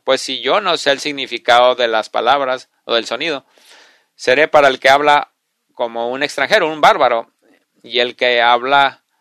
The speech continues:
será un extranjero para mí. Así también ustedes", versículo doce,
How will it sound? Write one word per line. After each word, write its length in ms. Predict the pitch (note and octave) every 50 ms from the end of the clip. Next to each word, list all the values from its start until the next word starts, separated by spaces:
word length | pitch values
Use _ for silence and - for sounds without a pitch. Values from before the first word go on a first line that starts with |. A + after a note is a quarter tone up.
| _ _ _ _ _
será 420 | - - B2 B2 B2 C3+ E3+ F3+
un 140 | E3 D#3+ D#3+
extranjero 500 | D#3+ - - C3+ A#2 A2+ A2+ A#2 B2 -
para 180 | B2+ A#2+ A#2+
mí. 160 | C#3+ F#3 F3+ D3 _ _ _ _ _ _ _ _ _ _ _ _ _ _ _ _ _ _ _ _ -
Así 260 | G#2 G#2+ - E3 F#3
también 320 | F3 E3+ C3+ B2 C3+ D#3 D#3
ustedes", 400 | C3 - - B2 B2+ C3 - -
versículo 360 | C3+ A2 - B2+ - C3+ B2
doce, 320 | A#2+ B2 - D3 C#3 _